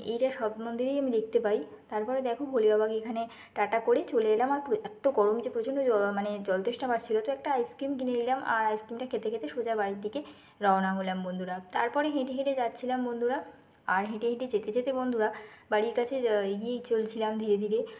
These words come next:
আর আমি তো ছাতা নিয়ে নিতেই প্রচণ্ড গরম লাগছিল। বাড়ি পৌঁছে চলে এলাম গোপালের কাছে। আমি যখন খে-, কোথাও যাই বা ওকে খেতে দিতে সেভাবে পারি না, তখন বন্ধুরা আমি কৌটোয় করে ওর সামনে খাবার রেখে যাই, আর ওকে বলেছি খেয়ে নিতে। তারপরে ওর জন্য যে আমটা এনেছিলাম সেটা কেটে ওকে দিয়ে দিয়েছিলাম, ওকে খাইয়ে দিয়েছিলাম।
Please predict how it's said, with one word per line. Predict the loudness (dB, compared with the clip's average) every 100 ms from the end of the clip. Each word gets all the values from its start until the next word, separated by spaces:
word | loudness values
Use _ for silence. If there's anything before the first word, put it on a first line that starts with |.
| -14 -4
আর | 0 2
আমি | 2 0
তো |
ছাতা | 0 0 -2
নিয়ে | -2
নিতেই | -4 0 0
প্রচণ্ড | 0 0 2
গরম | 4 4
লাগছিল। | 2 2 2
বাড়ি | 2 0
পৌঁছে | -2 -6 -6
চলে | -2 2 4
এলাম | 4 0
গোপালের | 2 2 2
কাছে। | 0 0
আমি | 0
যখন | 0 -2 -2
খে-, | -4
কোথাও | -2 0 2
যাই | 4 4 2
বা | 0
ওকে | -4 -6
খেতে | -10 -8
দিতে | -8 -8
সেভাবে | -4 -4 -4
পারি | -4 -4 -4
না, | -2 -4 -6 -16 -6
তখন | -2 0 0
বন্ধুরা | 2 2 2
আমি | 2 0 0
কৌটোয় | 0 4 4
করে | 4 4
ওর | 4 0
সামনে | -6 -6
খাবার | -4 -2 -2
রেখে | -4 -2
যাই, | 0 2
আর |
ওকে | 0 0
বলেছি | 0 0 -4 -4
খেয়ে | -2
নিতে। | -2 -2
তারপরে | -2 -2 -4
ওর | -6
জন্য | -6 -4
যে | 0
আমটা | 0 0
এনেছিলাম | -2 -2 -6
সেটা | -4 -4
কেটে | -2 -2
ওকে | -2 -4
দিয়ে | -4 -6
দিয়েছিলাম, | -6 -6 -6
ওকে | -6 -6
খাইয়ে | -6 -6 -4
দিয়েছিলাম। | -4 -4 -4